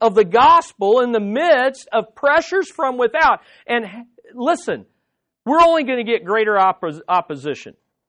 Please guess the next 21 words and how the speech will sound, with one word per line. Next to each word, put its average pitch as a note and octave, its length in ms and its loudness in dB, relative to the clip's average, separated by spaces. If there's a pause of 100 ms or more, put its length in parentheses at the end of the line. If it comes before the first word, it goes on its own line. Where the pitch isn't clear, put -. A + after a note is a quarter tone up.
(120)
as D#3 140 -8
a C#3 60 -14
church A3+ 560 -6 (640)
and E3+ 120 -6
as E3 160 -6
people E3 540 -12 (420)
in D3+ 120 -12
this C#3+ 200 -14
nation. B2 340 -16 (680)
There's G3 200 0
gonna A#3+ 120 -2
be G#3+ 120 -8
greater G3 400 -2
persecution. E3+ 760 -12 (680)
If C#3+ 140 -10
we A3+ 240 -6
continue A#3 680 -8
to E3 160 -6
advance E3 600 -6
the C4+ 60 -8
gospel, A3+ 560 -4